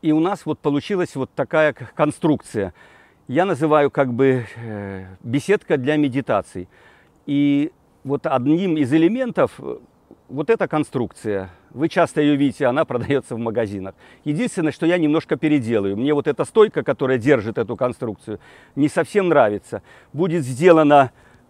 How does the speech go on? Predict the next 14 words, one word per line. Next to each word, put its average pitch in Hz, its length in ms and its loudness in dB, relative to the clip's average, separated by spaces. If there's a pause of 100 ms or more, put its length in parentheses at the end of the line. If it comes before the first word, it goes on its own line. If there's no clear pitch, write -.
(100)
по 147 120 4
куполу 147 520 4
этому 127 520 4 (280)
другая 123 500 6
конструкция, 202 840 -2
и 170 100 4
она 202 240 6
будет 175 280 -2
просто, 196 360 4
вот 156 160 2
это, 147 300 4 (500)
это 156 240 2
сиденье 185 480 0
будет, 160 300 0